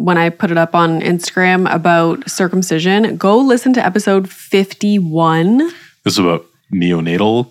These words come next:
Speaker 2: like, kids
Speaker 1: Pediatric.
Speaker 2: circumcision?
Speaker 1: We
Speaker 2: Yeah.
Speaker 1: have a whole episode on pediatric urology, which is very good. I'm gonna link it in my stories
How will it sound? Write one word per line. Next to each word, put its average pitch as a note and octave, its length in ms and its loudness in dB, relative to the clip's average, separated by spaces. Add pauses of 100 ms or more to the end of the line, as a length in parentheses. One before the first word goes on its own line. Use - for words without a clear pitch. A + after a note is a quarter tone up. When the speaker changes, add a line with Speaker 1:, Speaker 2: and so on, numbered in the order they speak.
Speaker 2:
like, D2+ 180 -6
kids G2+ 280 -4
Speaker 1:
Pediatric. G#3 400 2
Speaker 2:
circumcision? G3+ 380 -2
Speaker 1:
We G#3+ 40 4
Speaker 2:
Yeah. G#3+ 60 4
Speaker 1:
have G#3+ 100 2
a G#3+ 60 2
whole A3+ 500 2
episode G3+ 440 0
on F#3 160 0
pediatric F#3+ 680 0
urology, F3+ 920 0 (880)
which A3 220 0
is G#3 160 2 (260)
very F3+ 540 2
good. D#3+ 320 -2
I'm F#3 140 2
gonna A3+ 140 4
link F3+ 260 0
it F3+ 60 0
in F3 100 0
my E3+ 80 2
stories E3 840 -4